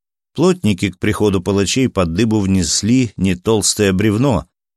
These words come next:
а другое бревно подволокли одним концом к пытошному столу.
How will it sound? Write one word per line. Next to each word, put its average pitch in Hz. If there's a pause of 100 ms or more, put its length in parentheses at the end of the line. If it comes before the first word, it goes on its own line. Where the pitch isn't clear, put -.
а 78
другое 87
бревно 104
подволокли 85
одним 98
концом 95
к -
пытошному 107
столу. 101